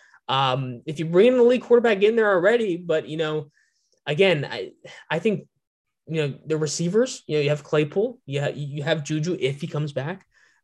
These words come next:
uh, Deontay Johnson. I mean, those are pretty good receivers you have there. You got that guy, I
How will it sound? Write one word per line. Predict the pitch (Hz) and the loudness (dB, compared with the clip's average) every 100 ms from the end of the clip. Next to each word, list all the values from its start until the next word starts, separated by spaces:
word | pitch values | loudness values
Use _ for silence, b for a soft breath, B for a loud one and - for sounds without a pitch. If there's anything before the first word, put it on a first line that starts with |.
| - | -10
uh, | 131 120 | -4 -4
Deontay | 147 143 143 143 | 0 0 0 0
Johnson. | 139 131 143 170 180 | 0 -2 0 0 0
I | 143 | 0
mean, | 147 151 | -2 0
those | 147 156 | 0 0
are | 147 | -2
pretty | 156 156 | -2 -2
good | 151 | -4
receivers | 143 156 151 151 | -6 -6 -6 -4
you | |
have | 143 151 151 | 0 0 2
there. | 151 | 4
You | 185 | 4
got | 156 143 | 2 0
that | 139 | -2
guy, | 143 - | -4 -8
I | 135 | -10